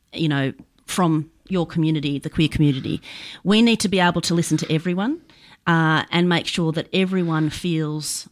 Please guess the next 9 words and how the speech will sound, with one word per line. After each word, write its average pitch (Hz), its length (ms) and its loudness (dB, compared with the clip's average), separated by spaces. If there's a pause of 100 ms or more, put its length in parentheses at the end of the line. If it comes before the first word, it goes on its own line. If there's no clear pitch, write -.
uh, 143 220 -6
repre-, - 400 -6
represented 151 760 -2
and 147 240 -4
represented 151 400 -2
in 139 240 -2
an - 0 -
equal 113 320 -8
fashion. - 540 -8